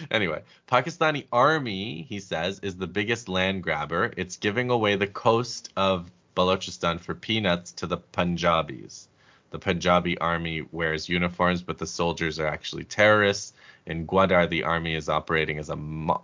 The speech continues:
mafia, um, falsifying land records. They say we don't have papers to prove ownership of the land. When we talk about our rights, they, uh,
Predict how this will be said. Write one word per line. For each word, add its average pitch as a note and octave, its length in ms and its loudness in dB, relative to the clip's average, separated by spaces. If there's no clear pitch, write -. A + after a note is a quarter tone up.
mafia, G2 800 4
um, D#2 500 -2
falsifying E2+ 800 0
land E2 260 0
records. D2 540 -6
They E2+ 160 -2
say F2 200 -2
we D#2 120 -2
don't E2 260 -2
have E2 180 -4
papers D#2 540 -4
to - 120 -8
prove D2+ 440 -8
ownership D2+ 460 -6
of D#2 60 -16
the D#2 100 -12
land. E2 480 0
When D#2+ 120 -4
we D#2 120 -4
talk D2+ 240 -6
about D2+ 180 0
our D2 140 0
rights, D2 460 -4
they, D2 340 -4
uh, C#2+ 440 -4